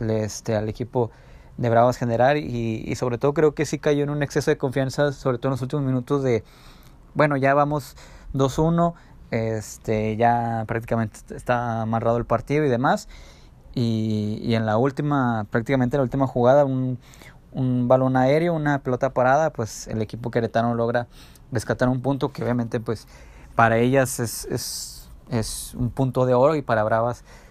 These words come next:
pues, obviamente lo anímico costó bastante, porque de haber ganado, pues, se hubiera colado incluso ahí hasta una sexta posición. Pero bueno, este, con esto, pues, llegaba a, a diecisiete unidades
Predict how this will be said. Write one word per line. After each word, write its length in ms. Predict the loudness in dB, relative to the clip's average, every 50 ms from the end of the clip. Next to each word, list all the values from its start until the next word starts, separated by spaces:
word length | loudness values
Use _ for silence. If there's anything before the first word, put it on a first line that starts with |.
| -20 -20 -10 -6
pues, 160 | -6 -2 0
obviamente 380 | 2 2 2 0 -2 -2 0 0
lo 60 | 0
anímico 460 | 0 0 -2 -4 -4 -2 -2 -2 -2
costó 300 | -2 -4 -8 -4 -2 2
bastante, 560 | 2 2 2 4 2 2 2 2 -2 -4 -4 -4 -10 -20 -20 -20 -20 -20 -18 -6
porque 320 | -4 -4 -4 -4 -2 0
de 60 | 2 2
haber 160 | 2 4 2
ganado, 360 | 2 2 4 2 2 2 0
pues, 140 | -2 -4 -2
se 80 | 0
hubiera 180 | 0 0 0 0
colado 300 | -2 -2 2 4 4 2
incluso 380 | 2 0 -4 -4 -4 -2 -2 -2
ahí 260 | -2 -2 -2 -2 -2
hasta 240 | -4 -4 -4 -4 -2
una 120 | -2 -2
sexta 260 | -4 -4 -2 -4 -4 -2
posición. 440 | 0 -2 -2 2 2 2 2 2 -2 -14 -20 -20 -20 -20 -20 -20 -20 -20 -20 -6 0
Pero 200 | 2 2 2 4
bueno, 240 | 2 2 0 0 -8 -10 -20 -20 -20 -18 -18 -20 -20 -20 -20 -20 -6
este, 640 | -2 0 0 2 2 0 -2 -2 -4 -2 -4 -2
con 180 | 2 2 2 2
esto, 240 | 2 0 0 -2 0
pues, 160 | 0 0 2
llegaba 420 | 2 4 4 4 6 6 6 4
a, 460 | 4 4 2 2 2 0 0 -2 -2 -2
a 40 |
diecisiete 420 | -2 -2 -2 -2 -2 -2 -2 0 0
unidades 580 | 0 2 6 8 8 8 8 4 -2 -4 -10